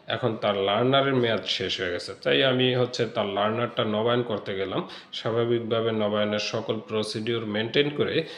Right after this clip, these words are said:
আমি হচ্ছে টাকা জমা দিয়েছি। টাকা জমা দেওয়ার সাথে সাথেই আমাকে করলো কি, তার অ্যাকাউন্ট থেকে লগ আউট করে দিল। লগ আউট করে দেওয়ার পরেই তখন আমার মনে একটা সন্দেহ জাগলো, হয়তো কারিগরি ত্রুটি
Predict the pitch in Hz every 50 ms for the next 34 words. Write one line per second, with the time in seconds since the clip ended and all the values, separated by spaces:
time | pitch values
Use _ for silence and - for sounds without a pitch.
0 | - - - - 98 107 113 113 110 110 - - - 113 110 - - 135 139 -
1 | 156 143 139 131 127 117 98 90 95 92 95 - 131 143 139 147 147 - 147 139
2 | 131 135 135 139 135 127 127 131 131 127 120 - - - - 113 113 117 - 127
3 | - 151 143 147 160 175 226 254 - - - - - - 113 120 120 123 131 127
4 | 127 131 131 131 135 135 143 147 143 - - 113 117 - - 107 110 107 - 120
5 | 123 127 123 127 - 135 131 139 131 110 98 98 95 95 95 104 104 101 - -
6 | - 107 95 90 85 87 82 78 76 - - - - - _ _ _ - - 107
7 | 107 113 127 139 151 156 160 156 - 170 160 151 139 143 143 147 143 - - 143
8 | - 180 - - 135 127 127 127 127 123 117 117 113 110 107 110 110 110 107 101
9 | 104 - 110 104 92 - - - 123 117 120 127 131 127 117 120 107 98 113 131
10 | 151 139 143 143 139 135 135 131 123 113 85 - - - - - - - - -
11 | 117 113 117 110 117 110 113 113 110 110 - 117 123 120 123 - 202 -